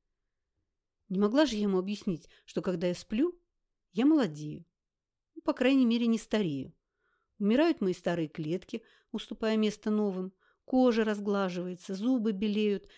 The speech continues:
Словом, процесс регенерации организма интенсивно и продуктивно протекает именно во сне, а не в беготне. Ну, откуда ему об этом знать? Он протащил меня кустами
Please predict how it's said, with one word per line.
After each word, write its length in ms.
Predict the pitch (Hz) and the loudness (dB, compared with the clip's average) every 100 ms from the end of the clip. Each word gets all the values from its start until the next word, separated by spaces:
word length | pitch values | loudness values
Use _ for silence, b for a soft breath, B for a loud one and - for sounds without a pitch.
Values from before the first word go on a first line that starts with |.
| b | b
Словом, 340 | - 220 202 190 | -6 0 0 2
процесс 460 | 226 220 190 165 | 0 0 -4 -6
регенерации 580 | 170 165 190 262 359 - | -8 -4 -2 -2 -2 -4
организма 460 | 247 233 226 202 196 | -2 0 -2 -2 -6
интенсивно 680 | 202 170 175 170 - 294 247 | -6 -6 -6 -8 -6 -2 -2
и 160 | - | -4
продуктивно 640 | - 185 156 - - 180 170 | -8 -8 -8 -14 -8 -4 -4
протекает 560 | 170 156 - 262 302 - | -6 -12 -4 -2 -2 -6
именно 460 | - 226 294 277 277 | -4 0 2 2 0
во 100 | 277 | -4
сне, 420 | - 180 175 175 - _ _ _ _ _ _ | -6 -4 -4 -6 -10 _ _ _ _ _ _
а 80 | 196 | 2
не 140 | 214 | 2
в 40 | 180 | 2
беготне. 640 | 180 196 196 180 156 - _ _ _ _ _ _ _ | -2 -2 -2 -4 -6 -10 _ _ _ _ _ _ _
Ну, 100 | 349 | 0
откуда 340 | 339 - 294 | 0 0 0
ему 260 | 240 190 175 | 0 2 0
об 100 | 156 | -2
этом 220 | 160 165 | -6 -8
знать? 360 | 165 190 143 - _ _ _ _ _ _ _ _ _ _ _ _ | -4 -4 -4 -10 _ _ _ _ _ _ _ _ _ _ _ _
Он 120 | 170 | -8
протащил 460 | 175 196 208 - 214 | -6 -4 -2 -2 -4
меня 200 | 196 185 | -2 -4
кустами 580 | 185 185 - 254 240 | -6 -10 -4 -2 -2